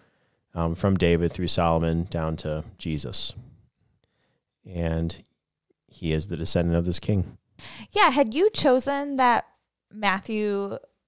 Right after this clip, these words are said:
Speaker 2: I mean, I know we chose the Old Testament readings, but I wasn't sure about, like, the New Testament,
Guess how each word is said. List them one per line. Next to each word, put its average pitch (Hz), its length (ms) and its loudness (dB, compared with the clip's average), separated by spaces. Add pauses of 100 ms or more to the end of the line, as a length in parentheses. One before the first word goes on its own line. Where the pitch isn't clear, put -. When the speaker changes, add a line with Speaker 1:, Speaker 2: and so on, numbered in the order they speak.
(140)
Speaker 2:
I 233 60 8
mean, 240 140 8
I 233 60 8
know 254 180 8
we 240 220 4
chose 196 480 0
the 180 120 0
Old 175 200 0
Testament 175 440 -6
readings, 156 500 -10
but 175 100 -4
I 180 60 0
wasn't 185 280 -6
sure 180 160 -10
about, - 380 -10
like, - 140 -20
the 180 80 -12
New 170 200 -8
Testament, - 640 -12